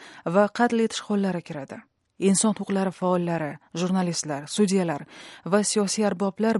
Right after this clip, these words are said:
birinchi navbatda nishonga olinyapti. M M T hisobotida, shuningdek, ayollar, ozchilik elatlar va misrlik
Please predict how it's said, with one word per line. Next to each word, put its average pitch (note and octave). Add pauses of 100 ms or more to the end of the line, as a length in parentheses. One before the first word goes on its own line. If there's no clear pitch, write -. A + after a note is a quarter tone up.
birinchi G3
navbatda F#3+
nishonga C3+
olinyapti. B2 (920)
M G#3+
M B3
T D#4
hisobotida, C4+
shuningdek, A#3
ayollar, G3
ozchilik F#3
elatlar G#3
va G3
misrlik F#3+